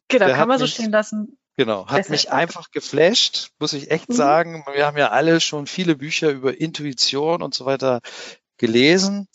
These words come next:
Speaker 2: und der ist so knackig, so auf den Punkt gebracht und das ist Henry Mintzberg, finde ich, auch in diesem Buch.
Speaker 1: Ja.
Speaker 2: Ist alles richtig kurz und knapp, knackig, keine Ausschweifung und einfach so schöne Beispiele, die man nicht vergisst.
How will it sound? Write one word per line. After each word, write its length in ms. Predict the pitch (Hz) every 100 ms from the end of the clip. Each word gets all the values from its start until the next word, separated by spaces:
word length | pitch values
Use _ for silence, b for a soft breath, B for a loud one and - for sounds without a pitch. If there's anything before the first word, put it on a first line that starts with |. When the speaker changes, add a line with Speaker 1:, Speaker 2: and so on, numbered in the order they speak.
| -
Speaker 2:
und 220 | 131 123
der 180 | 131 131
ist 160 | 127 - -
so 200 | 180 202
knackig, 720 | - 165 160 - 120 - - -
so 420 | 120 117 143 170
auf 160 | 156
den 100 | 135
Punkt 220 | - 143 123
gebracht 460 | 117 110 127 -
und 160 | 117 101
das 260 | - 143 -
ist 160 | 151 -
Henry 260 | 127 127
Mintzberg, 540 | 123 127 - - 120 -
finde 260 | - 113
ich, 140 | 113 -
auch 180 | 113 -
in 60 |
diesem 240 | 107 98 101
Buch. 360 | - - - _ B B B B B
Speaker 1:
Ja. 180 | 214 - - -
Speaker 2:
Ist 220 | - -
alles 500 | 143 160 151 - -
richtig 440 | 165 - 165 -
kurz 320 | - 160 151 139
und 100 | 123
knapp, 220 | 147 139
knackig, 580 | - - 143 - 139 -
keine 400 | - - 156 147
Ausschweifung 840 | 123 135 - 120 120 - 117 110 107
und 220 | 127 117
einfach 420 | 117 127 - 123
so 280 | - - 135
schöne 440 | 143 - 131 123 110
Beispiele, 600 | 98 113 117 - 117 110
die 140 | 110
man 160 | 110 107
nicht 180 | 104
vergisst. 540 | - 101 - 185 -